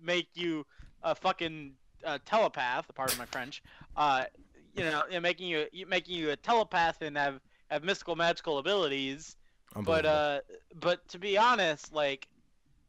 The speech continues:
Speaker 1: uh, you know, like, it, it just, like, that doesn't surprise me if that's, like, what that is, which it is.
Speaker 2: It's still dumb. It's still dumb. Anyway.
Speaker 1: Oh, absolutely.
Speaker 2: So
Speaker 1: It's still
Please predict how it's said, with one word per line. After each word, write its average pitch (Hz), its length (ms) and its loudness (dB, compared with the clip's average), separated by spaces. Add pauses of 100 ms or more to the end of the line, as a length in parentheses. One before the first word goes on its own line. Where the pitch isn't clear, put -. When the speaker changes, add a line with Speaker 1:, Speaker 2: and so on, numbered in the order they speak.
(420)
Speaker 1:
uh, 151 60 -10 (420)
you 208 100 -8
know, 180 200 0
like, 165 340 0 (200)
it, 127 340 -12
it 180 140 -6
just, 180 320 -6 (280)
like, 165 460 2 (800)
that 220 140 4
doesn't 285 260 0
surprise 220 680 0
me 127 180 -8
if 123 140 -10
that's, 151 280 -4
like, 147 160 -2 (380)
what 160 180 2 (640)
that 147 200 2 (220)
is, 120 120 -20
which 127 160 -12
it 131 120 -4
is. 151 140 -4
Speaker 2:
It's 214 160 10
still 208 360 12
dumb. 90 440 2
It's 165 120 4
still 151 380 10
dumb. 110 340 2
Anyway. 123 680 12
Speaker 1:
Oh, 262 140 4
absolutely. 240 540 2
Speaker 2:
So 165 760 12 (180)
Speaker 1:
It's - 100 -20
still 381 220 4